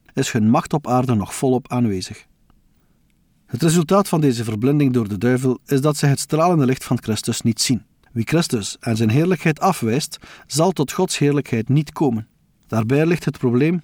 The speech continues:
niet bij de Heere, of zijn woord dat niet wordt begrepen, maar bij de mens zelf. Als Gods woord oproept om te komen tot Christus,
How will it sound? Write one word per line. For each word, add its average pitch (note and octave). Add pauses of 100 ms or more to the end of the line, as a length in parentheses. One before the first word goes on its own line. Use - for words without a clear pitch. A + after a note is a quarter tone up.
niet F3+
bij F#3+
de F#3+
Heere, C3 (280)
of -
zijn G2+
woord C#3
dat C#3
niet C3+
wordt G#2+
begrepen, G#2
maar D3+
bij B2+
de D3
mens B2+
zelf. B2 (500)
Als -
Gods G3
woord D#3+
oproept D3 (160)
om G#2
te -
komen F#3+
tot G3
Christus, -